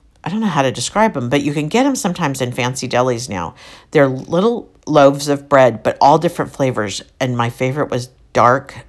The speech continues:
was pumpernickel. I loved pumpernickel. Um, we would get dark rye and regular rye, and then he would put out all kinds of little meats,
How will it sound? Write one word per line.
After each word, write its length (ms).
was 160
pumpernickel. 800
I 80
loved 360
pumpernickel. 680
Um, 300
we 140
would 220
get 160
dark 300
rye 380
and 320
regular 540
rye, 540
and 280
then 240
he 180
would 200
put 160
out 220
all 180
kinds 320
of 160
little 240
meats, 640